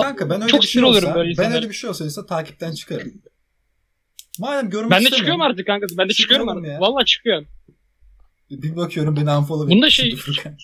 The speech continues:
Speaker 2: <laughs> Bunda az önce önümde kedi gördüm oradan aklıma geldi. Benim
Speaker 1: Evet,
Speaker 2: çok fazla
Speaker 1: bunun,
Speaker 2: sinir
Speaker 1: bunun
Speaker 2: olduğum şey
Speaker 1: sinir
Speaker 2: var
Speaker 1: olduğunu
Speaker 2: herhalde.
Speaker 1: biliyordum ya. Bunun sinir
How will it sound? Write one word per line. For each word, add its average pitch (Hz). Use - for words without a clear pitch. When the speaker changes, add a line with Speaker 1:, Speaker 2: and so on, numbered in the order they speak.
Speaker 2:
<laughs> 453
Bunda 254
az 247
önce 277
önümde 247
kedi 233
gördüm 254
oradan 226
aklıma 165
geldi. 147
Benim 202
Speaker 1:
Evet, -
Speaker 2:
çok 269
fazla 277
Speaker 1:
bunun, 226
Speaker 2:
sinir 190
Speaker 1:
bunun 175
Speaker 2:
olduğum 165
şey 151
Speaker 1:
sinir 151
Speaker 2:
var 151
Speaker 1:
olduğunu 147
Speaker 2:
herhalde. 139
Speaker 1:
biliyordum 139
ya. 104
Bunun 127
sinir 127